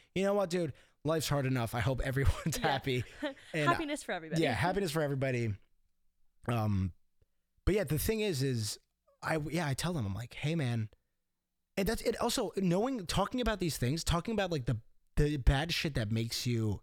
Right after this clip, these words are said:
Speaker 2: who you are.
Speaker 1: Not even that. Like, what makes it exciting to do something wrong? When you talk about it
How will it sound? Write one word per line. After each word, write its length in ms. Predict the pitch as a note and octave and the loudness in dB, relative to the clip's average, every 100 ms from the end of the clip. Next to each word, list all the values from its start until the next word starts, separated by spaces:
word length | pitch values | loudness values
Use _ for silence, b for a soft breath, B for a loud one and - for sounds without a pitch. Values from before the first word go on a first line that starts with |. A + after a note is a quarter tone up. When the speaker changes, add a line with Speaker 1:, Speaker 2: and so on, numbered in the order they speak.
| _ | _
Speaker 2:
who 60 | A3 | -16
you 140 | F#3 - | -16 -16
are. 200 | - A#3 - _ _ - | -16 -16 -18 _ _ -4
Speaker 1:
Not 180 | G3 A#3+ | -2 0
even 200 | A3 F3 | -2 0
that. 220 | E3+ A#2+ | 0 -2
Like, 260 | C3 A2+ - _ _ _ _ _ _ _ - | -2 -4 -8 _ _ _ _ _ _ _ 2
what 180 | F#3+ | 2
makes 260 | G#3+ G3+ - | 2 0 0
it 40 | |
exciting 600 | F#3+ - E3 E3 D#3 C#3 | -2 0 0 0 0 0
to 120 | B2+ C3 | -2 0
do 140 | C#3+ | 0
something 320 | - C#3+ B2+ | 2 0 2
wrong? 280 | A2 A2 D3+ | 2 0 0
When 100 | C3 | 2
you 80 | D3 | 2
talk 320 | - B2+ A#2+ | 2 0 0
about 260 | F3 D3+ E3 | 0 0 0
it 160 | G#3 | -4